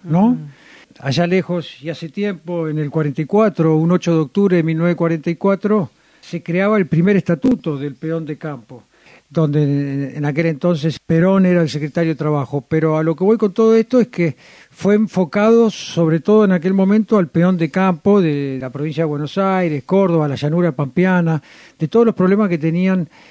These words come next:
Speaker 1: los trabajadores rurales de aquella época en ese contexto. Después,
Speaker 2: Ujú.
Speaker 1: si uno lo empieza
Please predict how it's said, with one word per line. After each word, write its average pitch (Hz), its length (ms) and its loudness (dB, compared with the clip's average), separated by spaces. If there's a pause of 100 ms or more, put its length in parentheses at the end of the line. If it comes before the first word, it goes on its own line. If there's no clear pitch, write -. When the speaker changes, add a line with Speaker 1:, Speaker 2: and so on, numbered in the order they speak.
(160)
Speaker 1:
los 143 320 -2
trabajadores 151 760 0
rurales 180 640 0
de 156 80 -4
aquella 180 340 0
época 196 480 0
en 160 200 -2
ese 180 200 -4
contexto. 143 800 -4 (380)
Después, 190 400 0
Speaker 2:
Ujú. - 80 -12
Speaker 1:
si 175 200 -6
uno 196 240 -4
lo 160 160 -4
empieza 165 580 -6